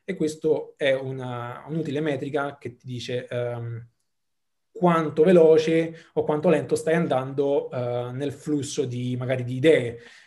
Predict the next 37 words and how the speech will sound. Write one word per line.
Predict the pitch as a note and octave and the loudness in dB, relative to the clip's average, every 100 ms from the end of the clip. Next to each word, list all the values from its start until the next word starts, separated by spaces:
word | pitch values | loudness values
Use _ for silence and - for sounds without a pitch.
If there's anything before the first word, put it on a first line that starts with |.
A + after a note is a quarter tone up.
| _ | _
Quindi | C3 B2+ A#2+ | -10 -8 -8
se | A#2+ A#2 A#2+ C3+ | -6 -6 -8 -10
durante | C#3+ C#3 C3 | -10 -10 -8
un | C3 | -6
brainstorming | C#3+ D#3+ B2 B2 B2 | -2 0 -2 -2 -8
escono | B2 - C3+ | -8 -8 -6
fuori | C3+ A#2+ F#3+ | -6 -6 -8
varie | F3+ C#3+ C#3+ G#3 | -12 -6 0 2
idee, | F#3 D#3+ F#3+ G#3 - - - | 4 4 4 0 -4 -20 -12
vengono | C#3 D3 C3+ | -10 -8 -8
messe | C#3 - | -10 -10
nel | C3+ D#3+ | -8 0
backlog | F#3+ F3+ A3+ A3+ B3 B3 - | 0 2 2 2 0 -4 -6
e | - C3 C#3 | -10 -8 -2
da | A3 | 0
lì | G3 G#3 G3+ | 0 -4 -4
poi | - D3+ F3+ F3 | 2 4 4 -2
si | |
inizia | C#3+ C3 B2+ | -8 -6 -6
a | |
contare. | D#3 C3 A2+ A#2 | -6 -6 -4 -2
Ok, | F#3 - B2+ - - - - | 0 0 -4 -8 -16 -20 -12
quanti | - C4+ B3 | -4 -2 -2
giorni | F3+ G3 E3 | 2 2 4
passano | D3+ D#3 D#3 D3 | 2 0 0 -2
da | C#3+ | 0
quando | D3 D3+ C#3+ | 2 2 2
ho | D3 D3 D3 - | 4 2 0 -6
deciso | C#3+ D3+ C#3 | -6 -4 -6
questa | C#3 - | -6 -6
issue | C#3+ C#3 - C#3+ | -6 -6 -6 -4
a | C#3 B2+ | -4 -4
quando | C#3+ C3+ | -6 -8
è | |
stata | B2 C3 | -8 -8
portata | B2 B2+ A#2+ | -8 -6 -6
online? | C3+ G3 A3 A#3+ B3 A#3+ - | -2 -2 -2 -4 -6 -8 -16